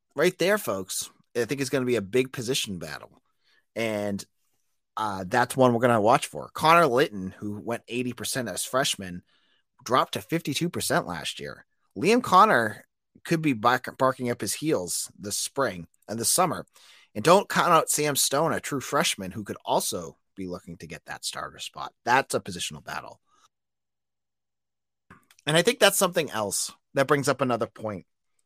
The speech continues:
that Jeff Hafley brought up after this game that I think is gonna be what we'll be watching for. As he said, last year, he knew who his starters were, but he had no depth behind them, and he knew that, he, especially the offensive line.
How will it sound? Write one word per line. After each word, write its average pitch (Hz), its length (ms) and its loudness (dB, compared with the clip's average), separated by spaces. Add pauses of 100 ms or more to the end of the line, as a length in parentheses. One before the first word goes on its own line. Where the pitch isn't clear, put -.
(960)
that 143 180 -6
Jeff 151 180 4
Hafley 131 340 2
brought 110 240 0
up 104 140 -4 (100)
after 120 360 -2
this 95 180 -6
game 87 420 -8 (640)
that 113 100 0
I 123 40 4
think 160 180 0
is 143 80 0
gonna 139 180 6
be 123 200 2
what 110 400 0
we'll 120 120 0
be 107 140 -4
watching 85 420 -10
for. 73 340 -14 (760)
As 113 120 -2
he 208 180 4
said, 113 440 0
last 147 500 4
year, 160 340 -2 (140)
he 233 200 -2
knew 240 160 2
who 190 220 0
his 147 100 2
starters 127 500 -2
were, 67 280 -14 (360)
but 147 100 0
he 147 60 6
had 131 120 4
no 123 120 2
depth 113 440 -2
behind 80 320 -10
them, 80 100 -14
and 90 80 -16
he 127 160 -4
knew 101 260 0
that, 69 300 -10
he, - 200 -16
especially 208 360 4
the 147 120 4
offensive 104 460 0
line. 98 280 -16